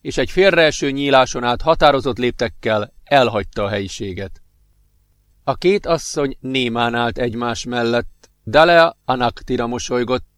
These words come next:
aki ugyancsak kedves arccal nézett vissza rá. Szavak nélkül is megértették egymást, tudtak mindent a másikról. A meghitt csendet Laut és Aloris hangja szakította meg,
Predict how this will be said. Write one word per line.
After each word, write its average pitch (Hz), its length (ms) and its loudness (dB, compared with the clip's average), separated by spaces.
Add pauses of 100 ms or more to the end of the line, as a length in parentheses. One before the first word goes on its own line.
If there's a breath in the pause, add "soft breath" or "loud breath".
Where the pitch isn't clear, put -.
aki 143 240 -8
ugyancsak 160 460 -4
kedves 131 360 2
arccal 123 420 0
nézett 113 380 -6
vissza 113 360 -6
rá. 98 280 -6 (300)
Szavak 151 420 2
nélkül 143 420 0
is 113 140 -6
megértették 113 760 -6
egymást, 117 580 -6 (240)
tudtak 180 400 0
mindent 135 600 -2
a 117 60 0
másikról. 104 760 -8 (480)
A 147 100 -6
meghitt 185 440 -2
csendet 165 720 0
Laut 160 380 2
és 151 180 -4
Aloris 120 500 2
hangja 123 300 -4
szakította 123 640 -4
meg, 127 340 -2